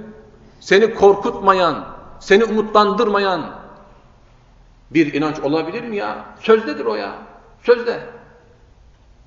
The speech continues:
Gerçekte, özde olacak inanç. Özde. Şimdi,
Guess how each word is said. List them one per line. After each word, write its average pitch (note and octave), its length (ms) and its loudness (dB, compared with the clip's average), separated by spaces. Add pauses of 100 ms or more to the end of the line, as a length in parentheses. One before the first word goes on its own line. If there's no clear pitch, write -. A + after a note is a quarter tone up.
(680)
Gerçekte, - 600 -8
özde G#2+ 360 -6
olacak - 340 -8 (140)
inanç. - 340 -20
Özde. - 440 -10 (3750)
Şimdi, D3 680 -4